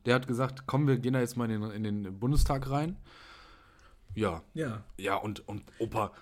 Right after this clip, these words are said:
Speaker 1: warum seid ihr nicht reingegangen? <clears throat> Ja, da war so ein Polizist. So ein Polizist,
Speaker 2: Ja.
Speaker 1: der hat gesagt, „Nee.“ Und dann haben wir gesagt, „Nee, oh, weiß ich nicht.“ Ja.
Speaker 2: Ja, der war krass.
Speaker 1: Na ja.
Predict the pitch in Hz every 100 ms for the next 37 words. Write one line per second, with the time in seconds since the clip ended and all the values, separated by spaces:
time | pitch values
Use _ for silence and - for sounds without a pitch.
0 | - 104 117 104 104 95 90 - 92 98
1 | 135 180 220 - 123 - - 107 117 127
2 | 123 117 120 131 120 143 160 131 135 131
3 | - 127 98 - - - 107 120 131 156
4 | 143 139 131 135 117 110 104 - - -
5 | - - - 120 123 127 127 135 127 123
6 | 131 143 160 170 139 - 131 123 123 123
7 | 113 - 113 110 - 101 101 104 104 98
8 | - - 95 95 92 95 101 92 87 82
9 | - - _ - - - - - - -
10 | _ - 87 87 - - _ - 117 139
11 | 143 110 110 120 113 90 90 95